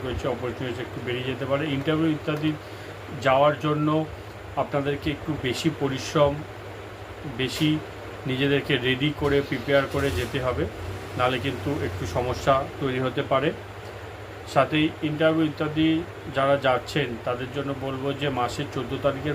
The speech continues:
পরের সময়টা আপনাদের জন্য বেটার হবে। রবি যখন আপনাদের লগ্নে চলে আসবে, তখন কিন্তু ইন্টারভিউ ইত্যাদিতে আপনাদেরকে সাপোর্ট করবে, আপনাদের ব্যক্তিত্বের মধ্যে একটা পজিটিভিটি নিয়ে আসবে। আপনারা যেটা বোঝাতে চাইবেন সেটা সহজে বোঝাতে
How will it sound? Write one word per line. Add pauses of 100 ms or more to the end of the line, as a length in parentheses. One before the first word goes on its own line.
পরের
সময়টা
আপনাদের
জন্য
বেটার
হবে।
রবি
যখন
আপনাদের (460)
লগ্নে
চলে
আসবে, (300)
তখন
কিন্তু (340)
ইন্টারভিউ
ইত্যাদিতে (320)
আপনাদেরকে
সাপোর্ট
করবে, (460)
আপনাদের (340)
ব্যক্তিত্বের
মধ্যে
একটা
পজিটিভিটি
নিয়ে
আসবে।
আপনারা
যেটা
বোঝাতে
চাইবেন (140)
সেটা (100)
সহজে
বোঝাতে